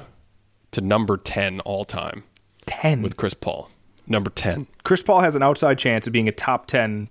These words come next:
Speaker 2: career player right now.
Speaker 1: That's right. I think so.
Speaker 2: Ooh.
Speaker 1: Yeah. Yeah. I think the low end for Paul, because of what I just said, he's played a little longer, brings him a little lower than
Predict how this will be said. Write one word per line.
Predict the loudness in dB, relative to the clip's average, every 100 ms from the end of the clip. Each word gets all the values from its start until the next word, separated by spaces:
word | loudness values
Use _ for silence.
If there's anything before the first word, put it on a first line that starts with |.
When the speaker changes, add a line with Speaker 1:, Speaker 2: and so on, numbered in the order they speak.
| -6
Speaker 2:
career | 2 2 4 4 6 6
player | 4 2 2 -4 -12 -16 -10
right | -6 -2
now. | 0
Speaker 1:
That's | 0
right. | 0 -2
I | -2
think | -4 -6
so. | -4 2
Speaker 2:
Ooh. | 6 8 8 4 2 -2 -4 -12
Speaker 1:
Yeah. | -20 _ _ -14
Yeah. | -8 -8 -10 _
I | -4
think | -2 0
the | 0
low | 2 4 4
end | 6 4
for | 2
Paul, | 0 2 2
because | 0 0 2
of | 4
what | 4
I |
just | 2 0
said, | 2 2
he's | 2
played | 0 2
a | 4
little | 2 2
longer, | 2 0 0 0 -2 -8 -20 -8
brings | 0 2 4
him |
a | 4
little | 4 4 4
lower | 4 2 4 2
than | 2 0 -2